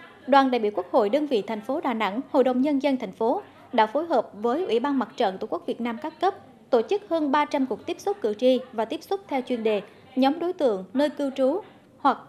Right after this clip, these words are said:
kết hợp lấy ý kiến một số dự án luật mà nhân dân, dư luận quan tâm. Qua các cuộc tiếp xúc cử tri, đoàn đại biểu Quốc hội thành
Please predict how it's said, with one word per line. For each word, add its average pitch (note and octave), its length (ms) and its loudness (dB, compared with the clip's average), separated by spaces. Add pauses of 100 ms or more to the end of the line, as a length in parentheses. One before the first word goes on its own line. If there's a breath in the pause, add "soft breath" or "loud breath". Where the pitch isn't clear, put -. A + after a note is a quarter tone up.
(200)
kết - 180 -4
hợp C#4 200 2
lấy C4+ 120 2
ý D4 80 -6
kiến D#4 360 -4
một A#3 160 -2
số C#4 300 -4
dự A3 80 -2
án C4 220 -4
luật C4 200 2
mà A3+ 180 -4
nhân C4 280 -2
dân, C4+ 200 4 (140)
dư C4+ 120 0
luận A3+ 260 -2
quan B3 160 -8
tâm. B3 140 6 (600)
Qua D#4 100 4
các G4 180 -2
cuộc C4 180 -2
tiếp F#4 120 -2
xúc G4 200 -4
cử A3+ 100 0
tri, C#4+ 240 0 (160)
đoàn B3 280 4
đại A3+ 100 2
biểu G3+ 200 0
Quốc - 120 -6
hội G#3+ 160 2
thành G#3 180 -6